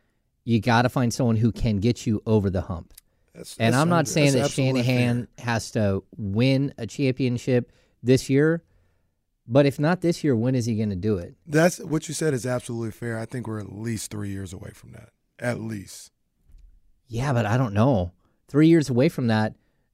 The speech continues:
Speaker 1: there, there might not be a Kittle. There might not, uh, there's certainly not gonna be a Trent Williams. There's not gonna be a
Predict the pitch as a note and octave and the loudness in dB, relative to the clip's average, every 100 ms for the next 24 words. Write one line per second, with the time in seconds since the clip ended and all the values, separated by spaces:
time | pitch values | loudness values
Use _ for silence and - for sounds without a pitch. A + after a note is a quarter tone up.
0 | - A#2+ A#2 - A2+ B2 A#2 A#2+ B2 A2+ | 0 2 2 0 -4 0 2 2 2 0
1 | F#2 A#2+ A#2+ G#2 G2+ - A#2+ G2 F#2 G2 | 0 2 2 2 -2 -4 -2 0 0 0
2 | G2+ A2 A2 G2+ - A2+ G2 G2+ - C#3 | 0 0 0 -2 -2 -2 0 0 0 0
3 | A#2 G#2+ G#2 G2+ G2 F2 A2 G2 A2+ A2+ | 0 0 2 0 0 -2 -2 2 4 4
4 | A2 - _ _ - A2+ A2 A2+ G#2+ A2+ | 0 -6 _ _ -2 0 2 2 0 0
5 | G2 F#2+ G#2+ G#2 - G#2 G2 F#2+ | -2 0 2 2 0 0 0 0